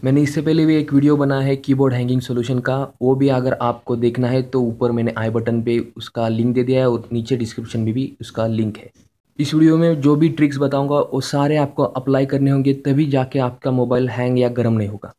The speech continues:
चाहे आप दिन रात पबजी खेले या मोबाइल यूज़ करें, आपका मोबाइल कभी हैंग नहीं होगा अगर आप ये ट्रिक्स यूज़ करेंगे तो।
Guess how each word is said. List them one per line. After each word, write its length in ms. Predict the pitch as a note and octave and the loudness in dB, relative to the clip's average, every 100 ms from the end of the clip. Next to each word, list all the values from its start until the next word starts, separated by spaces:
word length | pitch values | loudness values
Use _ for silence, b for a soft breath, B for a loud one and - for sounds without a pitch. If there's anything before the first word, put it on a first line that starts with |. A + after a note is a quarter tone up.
| _ _ - | _ _ -6
चाहे 220 | C3 C3 | -2 0
आप 80 | C3+ | 0
दिन 240 | C3 C3+ | 2 2
रात 220 | C3 C3 | 2 0
पबजी 260 | - B2+ C#3 | 0 0 0
खेले 300 | C3+ C#3 C#3+ | 0 2 4
या 160 | C3+ A#2+ | 4 4
मोबाइल 360 | A#2+ A#2 C3 | 2 2 2
यूज़ 220 | C3 B2+ | 2 0
करें, 340 | - C3 C3 C3+ - - | -2 0 2 0 -6 -12
आपका 260 | A2+ - A#2+ | -10 -4 -2
मोबाइल 480 | A#2 A#2 A#2+ A#2 - _ - | 0 0 0 -4 -10 _ -2
कभी 180 | C3+ D3 | 2 2
हैंग 160 | C#3 | 2
नहीं 200 | C#3 C3+ | 2 4
होगा 240 | C3+ B2+ C3 | 4 2 0
अगर 260 | B2 A#2+ | -2 -2
आप 240 | A#2 A#2 A#2+ | 0 0 0
ये 60 | |
ट्रिक्स 340 | A#2+ A2+ A#2 - | 0 0 -2 0
यूज़ 180 | A#2 A#2 | -2 -2
करेंगे 260 | G2+ G2 | -4 -4
तो। 180 | - A2 | -8 -12